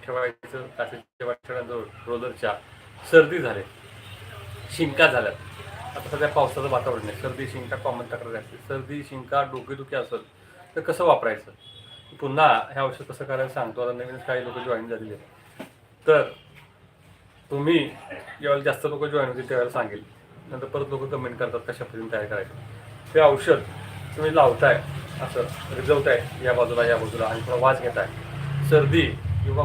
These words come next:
कफ किंवा शिंका भयंकर असतील, डोकं दुखत असेल, अशा वेळेला घ्यायचं, या भागात लावायचं, या भागात लावायचं, या भागात लावायचं, या भागात लावायचं. डोकं दुखायचं लागलीच कमी होतं, एकदम मस्त आराम मिळतो.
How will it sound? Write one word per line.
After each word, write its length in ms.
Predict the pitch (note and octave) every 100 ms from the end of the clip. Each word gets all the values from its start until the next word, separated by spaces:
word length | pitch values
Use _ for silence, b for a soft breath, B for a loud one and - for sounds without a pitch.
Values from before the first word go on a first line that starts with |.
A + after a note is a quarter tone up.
| C#3+ D#3+
कफ 200 | D#3+ - - - - - - -
किंवा 280 | C#3+ D3+ D3+ -
शिंका 380 | D3+ C#3 D#3+ C3+ - -
भयंकर 340 | C#3 D3+ D3 D3
असतील, 320 | A#2+ - A2 - - - - -
डोकं 260 | D#3 D#3
दुखत 220 | D#3 D#3+ D3
असेल, 300 | C3+ B2+ A2 - -
अशा 160 | B2+ C3+
वेळेला 220 | B2 G#2+ G2
घ्यायचं, 360 | B2 A#2+ D3 D3 - - - - - - - - - -
या 80 | B2+
भागात 320 | A#2+ A#2 A#2
लावायचं, 360 | A#2 A2+ A2+ A#2
या 120 | A#2+
भागात 320 | A#2 G#2+ G#2
लावायचं, 340 | A2 G#2 G2+ A2+
या 100 | G#2
भागात 320 | G2 G2 G2
लावायचं, 920 | F#2+ F#2+ - - - - - - -
या 80 | A#2
भागात 220 | G#2 G2+
लावायचं. 760 | - - - - - - - -
डोकं 260 | C#3 C3+ E3
दुखायचं 380 | D3+ D3+ C#3+ D3+
लागलीच 380 | C#3 G#2+ A#2+ -
कमी 200 | G#2 G#2
होतं, 840 | G#2 - - - - - - C#3
एकदम 300 | C#3+ E3+ D3+
मस्त 280 | D#3+ - C#3+
आराम 260 | B2+ A#2+
मिळतो. 280 | A2+ A2 -